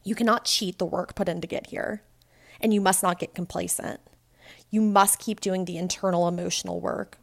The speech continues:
while continuing to learn and take in new information about your craft and asking for external feedback from those who are unbiased. So my question for you this week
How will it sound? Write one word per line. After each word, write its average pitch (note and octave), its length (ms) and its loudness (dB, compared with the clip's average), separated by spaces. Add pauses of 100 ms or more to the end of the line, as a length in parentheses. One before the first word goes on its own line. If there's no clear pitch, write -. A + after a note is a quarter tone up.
(160)
while G3 120 8
continuing A3+ 520 0
to C4+ 80 0
learn F3 300 -4
and E3+ 100 -4
take E3+ 240 -8
in F3+ 120 -4
new F3+ 120 -4
information F3+ 580 -6
about D3+ 220 -4
your F3+ 120 -6
craft - 580 -6 (560)
and F3+ 160 -4
asking E3 400 -2
for D#3+ 140 -2
external E3 420 -4
feedback D#3 500 -6
from F#3+ 140 -6
those E3 240 -2
who F3 100 -6
are E3+ 80 -2
unbiased. - 800 -6 (680)
So D4+ 160 4
my C#4+ 100 6
question E4 400 2
for - 80 -2
you G4 160 2
this - 260 -2
week - 380 -10